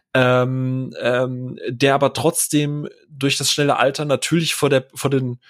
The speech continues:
hormonellen Problemen, sag ich jetzt mal, auch steht, die, die, die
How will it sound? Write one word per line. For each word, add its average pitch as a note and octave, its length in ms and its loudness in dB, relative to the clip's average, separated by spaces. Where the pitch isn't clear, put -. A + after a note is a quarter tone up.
hormonellen D3+ 640 4
Problemen, B2+ 420 2
sag B2 140 2
ich B2+ 60 2
jetzt C#3 140 2
mal, B2+ 100 0
auch A#2+ 160 2
steht, C3 280 -4
die, A#2+ 160 0
die, A#2 260 0
die A2+ 480 0